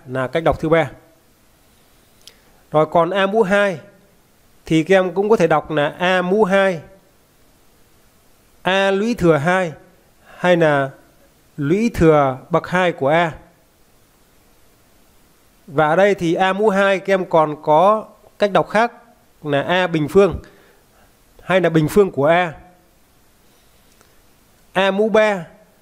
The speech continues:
thì các em cũng có thể đọc là A mũ ba, A lũy thừa ba, lũy thừa bậc ba của A. Và các em còn có cách đọc riêng, đó chính là A lập phương hay là lập phương của A.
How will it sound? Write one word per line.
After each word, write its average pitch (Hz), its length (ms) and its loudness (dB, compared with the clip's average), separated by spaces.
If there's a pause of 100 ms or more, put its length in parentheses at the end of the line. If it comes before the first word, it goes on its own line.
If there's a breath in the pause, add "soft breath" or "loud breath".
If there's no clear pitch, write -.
(440)
thì 156 160 0
các 160 120 2
em 180 200 2
cũng 202 160 -2
có 214 60 4
thể 175 100 2
đọc 151 200 0
là 147 100 -2
A 175 200 -2
mũ 190 180 -2
ba, 190 300 0 (2000)
A 185 200 0
lũy 208 160 -2
thừa 165 200 2
ba, 170 320 0 (800)
lũy 185 260 0
thừa 175 200 4
bậc 160 220 -2
ba 185 180 0
của 143 180 -4
A. 165 280 0 (1160)
Và 156 320 0
các 165 120 -4
em 185 140 0
còn 156 260 0
có 190 120 0
cách 202 180 0
đọc 170 180 -4
riêng, 190 280 2 (360)
đó 170 220 2
chính 208 200 -4
là 175 120 4
A 185 220 -2
lập 170 200 0
phương 202 320 2 (800 soft breath)
hay 175 180 -2
là 170 80 2
lập 156 200 2
phương 208 240 2
của 139 120 0
A. 160 280 0